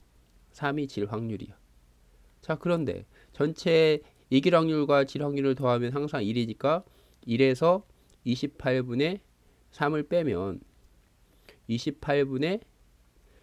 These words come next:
이게 이십팔 분의 이십팔이잖아. 그치? 이십팔에서 삼을 빼니까 이십오라는 확률, 요런 확률이 나오는 거지. 요런 확률이 나오는데 그 확률은 이 확률과 똑같은 거야. 이렇게.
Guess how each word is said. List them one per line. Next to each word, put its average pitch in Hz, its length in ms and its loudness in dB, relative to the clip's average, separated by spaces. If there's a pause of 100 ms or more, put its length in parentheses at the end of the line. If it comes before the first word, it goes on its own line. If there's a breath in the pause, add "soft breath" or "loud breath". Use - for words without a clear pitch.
(160 soft breath)
이게 127 180 -2
이십팔 147 380 0
분의 135 180 0
이십팔이잖아. 131 540 0
그치? 165 340 -2
이십팔에서 139 540 -4
삼을 139 260 0
빼니까 135 520 0 (480 soft breath)
이십오라는 127 600 0
확률, 143 520 0 (500 soft breath)
요런 147 240 0
확률이 131 340 -2
나오는 92 360 -6
거지. 87 280 -12 (3000 soft breath)
요런 117 440 -2
확률이 107 360 -2
나오는데 101 680 -2
그 117 140 -4
확률은 127 640 -2 (600)
이 127 120 2
확률과 156 400 -2
똑같은 196 420 -6
거야. 95 160 -4
이렇게. 90 560 -10